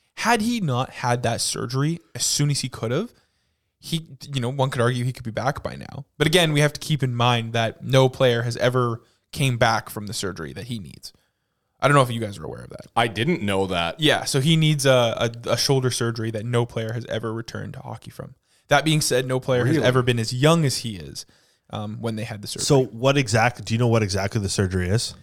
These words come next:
Speaker 1: It's like a neck disc replacement, but not full replacement surgery. It's, it's something like that. But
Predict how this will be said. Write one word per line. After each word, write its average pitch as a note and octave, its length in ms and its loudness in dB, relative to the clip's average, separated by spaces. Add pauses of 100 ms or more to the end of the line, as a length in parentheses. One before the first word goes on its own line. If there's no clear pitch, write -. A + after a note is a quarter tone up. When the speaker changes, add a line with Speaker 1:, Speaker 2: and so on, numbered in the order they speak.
(320)
Speaker 1:
It's F#3+ 300 -2
like A3 220 2
a A#3 100 8 (260)
neck C3 760 0 (880)
disc - 580 -2 (420)
replacement, C#3+ 880 -4
but C#3+ 140 -4
not C3 340 0 (180)
full C3+ 220 0
replacement F3 540 -2
surgery. G#3 480 -2 (280)
It's, F3+ 240 2
it's A3 160 0
something G#3+ 380 2
like B2 240 2
that. G2 280 -4 (260)
But A#2+ 160 4